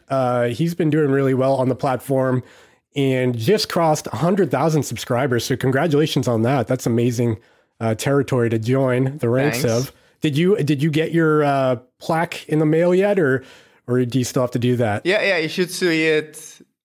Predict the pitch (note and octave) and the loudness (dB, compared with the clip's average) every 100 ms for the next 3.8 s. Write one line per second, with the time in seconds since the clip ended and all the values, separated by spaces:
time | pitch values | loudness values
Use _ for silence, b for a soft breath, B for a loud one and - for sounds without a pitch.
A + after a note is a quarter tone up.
0 | _ - B2+ B2 A#2+ B2 B2+ - D3 A3 | _ -12 -8 -8 -8 -12 -14 -8 -4 -4
1 | - - _ D3 D#3 D3+ D3+ C#3+ E3 E3+ | -8 -18 _ -2 0 2 2 4 4 4
2 | D#3+ C#3 B2+ - C#3+ C#3+ D#3+ - C3 - | 4 0 -4 -8 -10 -12 -10 -2 -2 -2
3 | A#2 C3+ E3 _ A#2+ A#2+ C3 | -8 -12 -18 _ -2 -2 -6